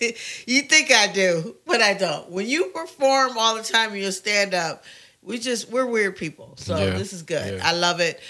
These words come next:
Speaker 1: So guys, check out nola j comedy dot com. Make sure you go out here. Comedy clubs are open. Things are open. Please laugh. Find something to keep you happy. Laughter is the best medicine. Make sure you guys laugh. Y'all don't trip.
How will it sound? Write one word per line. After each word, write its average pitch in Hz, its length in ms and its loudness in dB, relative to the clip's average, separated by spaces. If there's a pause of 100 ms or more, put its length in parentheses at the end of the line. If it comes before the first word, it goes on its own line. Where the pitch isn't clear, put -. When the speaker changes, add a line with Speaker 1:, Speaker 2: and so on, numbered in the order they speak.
(160)
Speaker 1:
So 202 260 2
guys, 196 420 4
check 247 180 4
out 220 240 4
nola 226 220 0
j 214 180 0
comedy 202 360 0
dot 180 240 0
com. 247 420 4
Make 320 160 2
sure - 180 2
you 320 160 -2
go 277 120 4 (100)
out 294 180 2
here. 262 360 2 (260)
Comedy 269 340 4
clubs 269 340 2
are - 120 -2
open. 269 440 2 (540)
Things 254 280 0
are 262 160 2
open. 247 360 0
Please 285 440 -2
laugh. 226 480 2
Find 269 300 0
something 247 280 -2
to 220 80 -4
keep 240 260 -6
you 220 120 -8
happy. 196 460 0 (400)
Laughter 254 760 2
is 190 160 -4
the 185 120 -8
best 208 680 -2 (160)
medicine. 160 960 -4
Make 254 260 2
sure 247 280 -2
you 208 320 -10
guys 185 580 0
laugh. 170 640 0
Y'all 170 300 0
don't 254 260 -2
trip. 196 480 0